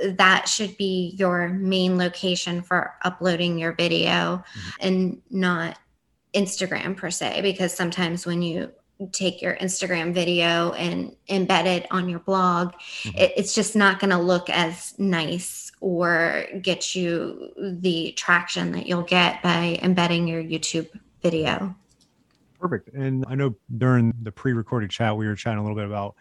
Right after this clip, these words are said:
Speaker 2: organizing this and, and what a workflow would look like with an editorial calendar and,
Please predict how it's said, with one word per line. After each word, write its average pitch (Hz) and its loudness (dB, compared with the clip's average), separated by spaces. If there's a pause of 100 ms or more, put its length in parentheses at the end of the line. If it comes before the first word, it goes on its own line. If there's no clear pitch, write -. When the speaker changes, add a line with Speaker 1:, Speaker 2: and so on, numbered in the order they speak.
(280)
Speaker 2:
organizing 127 2
this 117 -2
and, 113 -4
and 117 -4
what 113 -2
a 104 -4
workflow 113 -6
would 107 -6
look 110 -8
like 110 -2
with 104 -10
an 101 -4
editorial 107 0
calendar 104 2
and, 98 -2